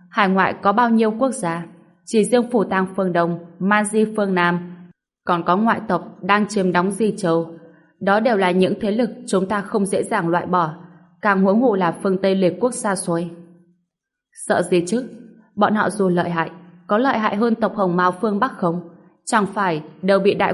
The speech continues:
quân Hoa Hạ chúng ta đuổi khỏi biên giới phía Bắc hay sao? Ngươi hiểu cái gì? Ngươi biết phương Tây liệt quốc đã vượt xa chúng ta trên rất nhiều lĩnh vực không? Theo những gì ta tận mắt chứng kiến, các nước phương Tây đều đổ dồn tài nguyên vào khoa học viện,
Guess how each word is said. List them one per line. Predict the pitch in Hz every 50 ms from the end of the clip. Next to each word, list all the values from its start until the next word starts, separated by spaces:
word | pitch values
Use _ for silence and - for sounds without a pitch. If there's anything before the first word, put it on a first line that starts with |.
| -
quân | - 202 196 196
Hoa | 202 220 208
Hạ | 208 202 - 190
chúng | - - 185 170 175
ta | 180 180 175 175 180 - - - - -
đuổi | - 214 214 190
khỏi | 180 - 226 196
biên | 185 214 208 196
giới | 190 202 196 196 -
phía | 208 202
Bắc | 208 254 269 -
hay | 240 202
sao? | 190 - - 190 180 190 196 - - - - _ _ _ _ _ _ _ _ _ _ _ _ _ _ -
Ngươi | 180 185 190 196
hiểu | 196 208 185
cái | - - 180 180
gì? | 180 208 185 160 156 - - - - - - _ _
Ngươi | 185 202 214 202
biết | 196 254 277 269 -
phương | 254 233 226
Tây | 226 226 220
liệt | 202 196 175 170 -
quốc | 226 254 277 - - -
đã | 196 294 311
vượt | 370 - 226 190
xa | 190 - 233 220 220
chúng | - 220 190 185
ta | 190 208 196 190 190
trên | - 202 196
rất | 190 277 285
nhiều | 277 247 220 180 175
lĩnh | 180 - - 220
vực | - 240 -
không? | - 196 180 185 180 - - - - - _ _ _ _ _ _
Theo | - 247 226
những | 220 214 208 240
gì | 240 233 180 170 180
ta | 190 185
tận | 185 185 208 - - 202
mắt | 247 269 220
chứng | - 202 175 175 -
kiến, | 180 175 175 220 262 - - - - - - -
các | 294 285
nước | 269 277 269 277
phương | 269 233 208 185 -
Tây | - 170 165 165 165 165 - - - -
đều | 190 208 196 185
đổ | 185 196 185 165
dồn | 160 190 185 175 175
tài | 180 180 175
nguyên | 180 190 190 185 185
vào | 185 196 185 170
khoa | 170 - - 214
học | 202 202 175 - -
viện, | - 175 160